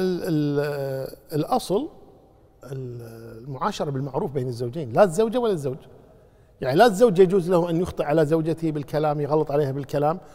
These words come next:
ولا الزوجة كذلك يجوز لها أن تغلط على زوجها بالكلام. نعم، يتصل بالبعض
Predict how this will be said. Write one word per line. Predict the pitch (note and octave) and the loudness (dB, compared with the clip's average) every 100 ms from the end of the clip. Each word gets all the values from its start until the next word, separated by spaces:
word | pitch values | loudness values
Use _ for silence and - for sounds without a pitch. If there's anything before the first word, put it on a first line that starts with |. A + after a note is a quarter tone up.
| - - - | -20 -20 -2
ولا | E3+ B3+ | 6 6
الزوجة | G3+ D#3+ B3 G3 | 6 6 6 6
كذلك | G3 F3 G3 G3+ | 2 4 2 2
يجوز | E3 F#3+ F3+ | -2 -2 0
لها | F3 | 0
أن | C#3+ | -2
تغلط | F3+ E3 | -4 -2
على | D#3 D#3 | 0 0
زوجها | E3 D#3 E3 E3 - - - - - - - | 0 -2 0 0 -2 -12 -20 -20 -20 -20 -6
بالكلام. | D#3+ C3+ D3+ C3+ B2 - - - - | -4 0 0 0 -4 -12 -20 -18 -4
نعم، | C4 G3+ | 0 2
يتصل | F#3 - C4+ F#3+ | 2 2 2 2
بالبعض | D#3+ E3 E3+ D#3+ D#3+ D#3 | 2 2 2 0 2 2